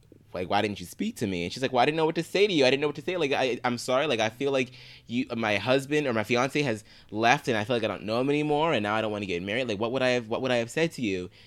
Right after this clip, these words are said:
He said, "Well, I would have preferred that other, rather than you leaving me at the altar with no explanation." But the both of them are gonna realize that, yeah, maybe they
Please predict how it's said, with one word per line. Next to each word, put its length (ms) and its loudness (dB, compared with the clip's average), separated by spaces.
He 60 -8
said, 140 0
"Well, 100 2
I 40 6
would 120 4
have 100 -2
preferred 500 2
that 180 6
other, 340 -2
rather 240 4
than 180 4
you 440 0
leaving 560 0
me 160 2
at 80 0
the 120 0
altar 240 -2
with 100 -2
no 100 -2
explanation." 760 -4
But 160 -2
the 60 -4
both 200 4
of 80 0
them 160 2
are 60 -2
gonna 200 -2
realize 360 2
that, 140 -6
yeah, 180 2
maybe 240 -2
they 260 0